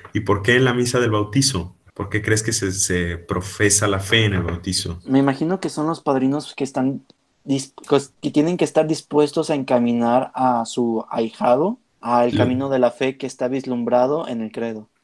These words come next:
Speaker 1: Los padrinos y toda la iglesia, Emilio. Toda la iglesia le estamos diciendo al bautizado, "Esta es la fe que te estamos pasando.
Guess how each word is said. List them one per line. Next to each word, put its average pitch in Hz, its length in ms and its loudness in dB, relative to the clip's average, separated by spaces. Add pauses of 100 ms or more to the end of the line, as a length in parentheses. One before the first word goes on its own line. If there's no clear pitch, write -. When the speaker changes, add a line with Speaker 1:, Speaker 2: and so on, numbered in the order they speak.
Speaker 1:
Los 104 220 -4
padrinos 104 420 0
y 113 80 0
toda 110 180 4
la 101 60 4
iglesia, 92 320 2
Emilio. 82 320 -4 (220)
Toda 104 200 2
la 117 60 2
iglesia 101 500 0
le 98 80 -6
estamos 98 440 -2
diciendo 95 680 0
al 85 280 -4
bautizado, 90 800 -4
"Esta 113 280 2
es 107 60 -2
la 101 100 -2
fe 135 200 0
que 135 120 0
te 127 140 -8
estamos 90 400 -2
pasando. 82 500 -6